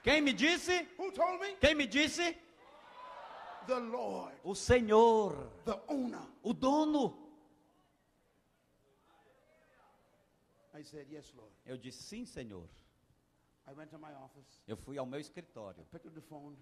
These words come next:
Speaker 1: Eu peguei o telefone.
Speaker 2: I called my wife.
Speaker 1: Eu chamei a minha esposa.
Speaker 2: I said, "Sweetheart,
Speaker 1: Eu disse, "Docira,
Speaker 2: the Lord said
Speaker 1: o Senhor disse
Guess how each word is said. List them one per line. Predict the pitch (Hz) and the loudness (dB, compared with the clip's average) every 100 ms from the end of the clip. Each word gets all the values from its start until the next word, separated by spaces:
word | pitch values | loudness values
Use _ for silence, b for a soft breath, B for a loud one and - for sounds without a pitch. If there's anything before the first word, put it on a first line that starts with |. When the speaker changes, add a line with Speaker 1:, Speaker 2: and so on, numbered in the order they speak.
| _ | _
Speaker 1:
Eu | 104 | -16
peguei | 117 104 135 | -14 -12 -12
o | |
telefone. | 147 147 135 - 101 90 80 | -10 -10 -12 -16 -18 -18 -20
Speaker 2:
I | 120 | -20
called | 131 131 | -20 -18
my | 131 | -16
wife. | 131 123 - _ | -16 -18 -20 _
Speaker 1:
Eu | 107 | -18
chamei | - 110 117 | -14 -12 -8
a | 113 | -8
minha | 123 | -10
esposa. | 123 - 101 87 85 117 | -14 -18 -20 -20 -20 -20
Speaker 2:
I | |
said, | 110 123 | -20 -20
"Sweetheart, | - 147 143 131 - | -18 -18 -18 -20 -18
Speaker 1:
Eu | 107 | -18
disse, | 101 101 95 | -16 -18 -16
"Docira, | 92 104 - 143 143 107 - _ _ _ _ 135 | -14 -14 -12 -12 -12 -14 -18 _ _ _ _ -20
Speaker 2:
the | |
Lord | 131 151 147 147 | -16 -14 -16 -18
said | - 139 113 110 - | -20 -20 -20 -20 -20
Speaker 1:
o | |
Senhor | - 117 110 135 123 | -10 -8 -4 -6 -6
disse | 107 98 - 87 | -12 -14 -18 -20